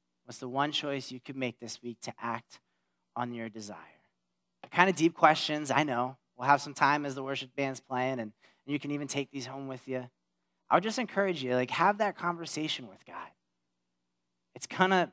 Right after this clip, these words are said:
make it, do the thing that we've been talking about. Make your life with Christ deeper, more meaningful. It's gonna uncover that desire that's been buried so deep inside of you. It's gonna uncover it and give you the opportunity to say, "Yes, that's mine.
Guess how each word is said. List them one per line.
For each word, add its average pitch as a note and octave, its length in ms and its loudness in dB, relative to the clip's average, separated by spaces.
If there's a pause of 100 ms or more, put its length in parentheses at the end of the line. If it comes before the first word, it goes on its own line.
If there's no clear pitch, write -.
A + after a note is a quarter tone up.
make D3+ 420 -4
it, D3 80 -14 (240)
do F#3+ 160 0
the F3+ 140 2
thing F3 160 0
that D#3+ 80 -2
we've D3 120 -8
been C3+ 80 -12
talking B2+ 320 4
about. G#2 160 -6
Make C3+ 300 -2
your D#3+ 80 -6
life C#3 340 2 (360)
with C3+ 180 -4
Christ B2+ 400 0 (100)
deeper, C3 360 -4
more B2+ 200 -6
meaningful. C3+ 540 -6 (920)
It's B2 120 -4
gonna E3 280 10
uncover F3 540 10
that D3+ 200 8
desire C#3+ 380 2
that's C3 120 -6
been B2+ 180 -8
buried C3+ 360 -4
so E3 400 2
deep D3+ 320 -6
inside C#3 460 6
of B2+ 120 -4 (140)
you. G#2 80 -18 (840)
It's - 60 -20
gonna D3+ 300 4
uncover D#3 540 6
it D3 160 2
and B2+ 100 -10
give D#3 160 -2
you E3 80 -10
the D3+ 120 2
opportunity C#3 540 -2
to B2 60 -12
say, B2 160 -2
"Yes, A#2 540 -4 (600)
that's B2 220 2
mine. B2+ 440 4